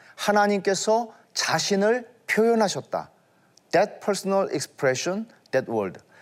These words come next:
하나-, 그 말씀이 곧 하나님의 인격적 표현이다. 그러니까 하나님이 당신 자신을 드러내시는 분, 그분이 누구예요? 예수 그리스도라는 거예요. 그래서 예수님을 본 사람들은 하나님을 보는 것이죠.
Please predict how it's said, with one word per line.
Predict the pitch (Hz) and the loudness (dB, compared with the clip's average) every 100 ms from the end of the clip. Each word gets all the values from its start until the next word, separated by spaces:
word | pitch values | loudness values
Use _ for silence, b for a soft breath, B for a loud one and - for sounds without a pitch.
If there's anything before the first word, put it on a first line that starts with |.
| B B B | B B B
하나-, | - 226 247 247 - | 0 2 4 0 -2
그 | - 240 | -2 0
말씀이 | 214 147 165 - 208 247 131 | 4 4 2 0 0 0 -2
곧 | - 220 - - | -2 -2 -2 -14
하나님의 | - 247 226 208 214 - | -4 0 2 2 0 -2
인격적 | 180 202 196 214 147 233 - - | 0 0 2 -2 0 -4 -4 -8
표현이다. | - 269 262 269 202 110 - _ _ _ _ _ b b b | -6 -2 0 0 0 -4 -8 _ _ _ _ _ b b b
그러니까 | - | -2
하나님이 | 226 285 277 269 269 | 2 4 4 4 0
당신 | - 202 226 262 | 0 0 2 2
자신을 | 247 247 254 254 269 262 B B | 2 2 2 2 2 -2 B B
드러내시는 | - 247 285 269 254 240 226 | 0 4 4 4 2 2 0
분, | 170 131 - B | 0 -2 -4 B
그분이 | - 262 285 | 0 2 2
누구예요? | 233 180 180 175 214 269 B B | 2 2 4 4 2 -2 B B
예수 | 135 185 214 254 | 2 2 2 -2
그리스도라는 | - 170 180 175 139 107 98 | 0 0 0 0 -2 -2 -2
거예요. | 85 82 82 - B B B | -4 -4 -6 -12 B B B
그래서 | 269 262 | 2 2
예수님을 | 190 180 214 247 233 233 208 | 4 2 2 0 2 2 2
본 | 196 | 0
사람들은 | 185 190 185 180 214 302 - B B | 2 2 2 2 0 -2 -6 B B
하나님을 | - 381 381 330 269 | -2 2 2 0 -2
보는 | 240 214 | -2 -2
것이죠. | 180 165 151 123 | -4 -6 -6 -8